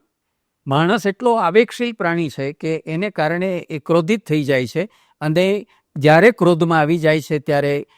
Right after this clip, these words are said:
સારા સારનું, વિવેકનું, ઔચિત્યતાનું ભાન ભૂલી જાય છે અને પરિણામે ન બોલવાનું બોલી નાખે છે, ન કરવાનું કરી નાખે છે અને એના માઠા પરિણામો એને ભોગવવા પડે છે.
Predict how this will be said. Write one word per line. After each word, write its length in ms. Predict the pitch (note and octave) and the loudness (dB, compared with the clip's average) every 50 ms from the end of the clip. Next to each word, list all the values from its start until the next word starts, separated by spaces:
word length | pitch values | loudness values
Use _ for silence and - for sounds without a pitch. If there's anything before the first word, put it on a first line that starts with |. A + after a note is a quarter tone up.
| _ _ _ | _ _ _
સારા 300 | - D#3 D3+ D#3 F3 F3 | 0 2 4 6 4 4
સારનું, 560 | - - D3 D3 D3 C3+ C3+ C3 A#2+ A#2 - _ _ _ _ | 4 2 2 2 2 0 -2 -4 -6 -8 -10 _ _ _ _
વિવેકનું, 680 | C#3+ C#3+ D3 C#3+ E3+ F3 E3+ - D3+ C#3 B2+ B2 A#2 - _ _ | -2 0 2 2 2 2 0 -2 -4 -4 -4 -4 -6 -10 _ _
ઔચિત્યતાનું 920 | D3 D3 D#3 - - F#3 D#3+ - - E3 C#3 - D3 C#3 C3+ B2+ B2 B2+ - | -2 -2 -2 0 0 0 0 2 0 0 2 2 0 0 0 -2 -2 -2 0
ભાન 240 | C#3 C#3 D3+ E3+ D#3+ | 2 2 4 2 2
ભૂલી 280 | C3 C#3+ D3 E3 F3+ D#3+ | 2 4 4 4 4 6
જાય 220 | D3 C#3 C3+ C#3 | 4 2 2 0
છે 140 | - - D3 | -2 -4 -4
અને 160 | C#3 C3+ C3 | -4 -4 -4
પરિણામે 520 | - - C#3+ D3 D#3+ D#3 D3 C3+ C3+ C3+ | -4 -4 -2 -2 -2 -2 -2 -2 -2 -2
ન 180 | C3+ C3+ D#3 E3 | -2 0 0 2
બોલવાનું 500 | D#3+ D3+ D3+ D#3 D3 D3 C#3+ C#3 C3+ B2+ | 4 4 4 4 4 2 0 0 0 -2
બોલી 240 | C3+ C3+ C3+ D#3 D#3 | -2 -2 -2 -2 -2
નાખે 280 | C#3+ C3+ B2+ - C#3+ | -2 -4 -4 -4 -6
છે, 120 | B2 - C#3 | -6 -4 -6
ન 180 | B2 C3 D3+ | -4 -4 -4
કરવાનું 440 | D3+ - D3 C3+ C3+ C3+ C3+ C3 B2 | -2 -2 -2 0 0 0 0 -2 -2
કરી 220 | - - C3 D3+ E3 | -2 0 0 0 0
નાખે 320 | D3 C3+ C3+ - D3 C3 | 0 -2 -2 -4 -6 -6
છે 240 | A#2+ - A#2 A2 - _ _ _ _ _ | -6 -6 -8 -10 -10 _ _ _ _ _
અને 140 | C#3 C#3 C3 | 0 0 2
એના 140 | C3 C3 B2+ | 2 2 2
માઠા 320 | B2 B2+ B2 A#2+ - D#3 | 2 2 0 2 0 0
પરિણામો 480 | E3 - C#3+ C3+ C3+ C3 B2+ B2 B2 A#2+ | 0 2 0 0 0 0 -2 -2 -2 -2
એને 140 | A#2 A#2 B2 | -4 -4 -4
ભોગવવા 420 | A#2 A2+ G2 G#2 G#2 G2+ G2 F2+ | -6 -6 -6 -6 -6 -6 -6 -6
પડે 280 | E2+ - - F#2 - F#2 | -8 -10 -12 -12 -12 -14
છે. 200 | - - - | -14 -18 -20